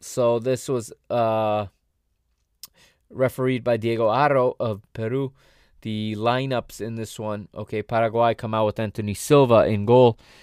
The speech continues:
They're playing four two three one for their manager, um,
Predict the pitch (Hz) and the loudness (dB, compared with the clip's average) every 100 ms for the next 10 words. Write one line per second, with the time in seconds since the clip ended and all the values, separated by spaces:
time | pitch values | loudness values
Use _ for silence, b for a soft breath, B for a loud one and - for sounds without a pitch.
0 | b b - 117 - 117 104 170 175 - | b b 0 0 2 -2 0 2 2 0
1 | 127 - 110 104 98 107 101 - 107 104 | -4 -4 -8 -6 -2 0 0 -4 -4 -6
2 | - - 110 107 98 - 107 104 117 113 | -4 -2 2 2 0 -2 -6 -2 -2 -2
3 | 113 104 110 104 - 104 104 98 95 95 | -4 -2 -2 -2 -4 -4 -2 -2 -2 -6
4 | 95 | -12